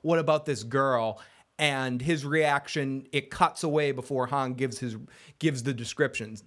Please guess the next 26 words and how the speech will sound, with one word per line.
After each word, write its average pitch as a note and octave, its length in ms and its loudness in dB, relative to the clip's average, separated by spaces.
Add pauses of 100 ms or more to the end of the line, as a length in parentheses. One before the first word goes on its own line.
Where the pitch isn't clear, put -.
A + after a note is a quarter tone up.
just C#3+ 180 -8
to D#3 80 -4
keep - 260 -2
it C3 80 0
vague. A2+ 520 -4 (440)
And A#3 80 4
again, A3+ 320 2
I, G#3 260 2 (140)
I, G#3 280 0 (320)
I G#3 100 6
question A#3+ 600 0
what F#3+ 180 0
you F#3 100 0
think F#3 300 0
is D#3+ 140 0
the D3+ 100 0
difference, D#3 420 -2
or - 100 -4
the D3+ 100 2
difference D#3+ 280 -2
between D#3 420 -4
a - 80 -6
plot D#3 440 2
hole C#3 500 -2 (260)
and C#3+ 480 0 (160)
a, B2+ 680 0